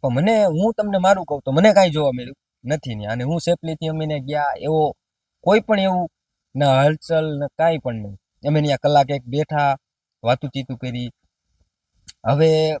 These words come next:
આવતા રહ્યા છીએ બહાર અને અત્યારે સાડા ત્રણ જેવો ટાઇમ થયો છે અને હવે સીધા અમે જાહુ નાસ્તો કરવા. અને તમે જો આવા નવા વીડિયો તમે જોવા માંગતા હોય તો તમારી આજુબાજુમાં કોઈ એવી જગ્યા હોય કે જે હોરર હોય અને આવી જ રીતની હોન્ટેડ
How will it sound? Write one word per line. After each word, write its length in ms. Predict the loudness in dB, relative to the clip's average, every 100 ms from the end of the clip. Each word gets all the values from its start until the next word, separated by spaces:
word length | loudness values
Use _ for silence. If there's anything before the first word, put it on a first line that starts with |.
| _ _ 0
આવતા 220 | 2 2
રહ્યા 140 | -2
છીએ 140 | -4 2
બહાર 300 | 4 4 2
અને 200 | -4 -6
અત્યારે 340 | -6 -4 -4
સાડા 240 | 0 2
ત્રણ 240 | 2 0 -6
જેવો 180 | -4 0
ટાઇમ 240 | 2 2
થયો 260 | -2 -6 -6
છે 120 | -8 _ _ _ _ _ _ _
અને 180 | -6 -2
હવે 200 | 2 2
સીધા 280 | 0 0 0
અમે 140 | 0
જાહુ 300 | -2 -2 -2 -10 _ _ -2
નાસ્તો 380 | 2 2 2 -2
કરવા. 340 | -2 -6 -10 _ _ _ _ _ _ _ _ _ _ _ _ -12 -12 -12 -20 _ _ _ -6
અને 460 | -2 0 0 0 0
તમે 320 | 0 2 2 4
જો 260 | 8 6 6 _ _ _ _ _
આવા 200 | 8 8
નવા 180 | 8 2
વીડિયો 280 | -4 -10 -14
તમે 220 | -12 -12
જોવા 220 | -8 -6
માંગતા 420 | -2 -4 -6 -2
હોય 280 | 0 0 -6 -10 _ _ _ _ -10
તો 80 | -8
તમારી 340 | 2 6 8
આજુબાજુમાં 600 | 8 6 -2 -4 -4 -8
કોઈ 240 | -6 -8 -6
એવી 140 | -8
જગ્યા 400 | -8 -8 0 2
હોય 340 | 4 0 -2 -6
કે 80 | -10
જે 120 | -6
હોરર 420 | -4 0 4 4
હોય 220 | 2 -8 -8
અને 140 | -6
આવી 200 | -4 -4
જ 80 | -8
રીતની 280 | -14 -8 -6
હોન્ટેડ 360 | -6 -4 -6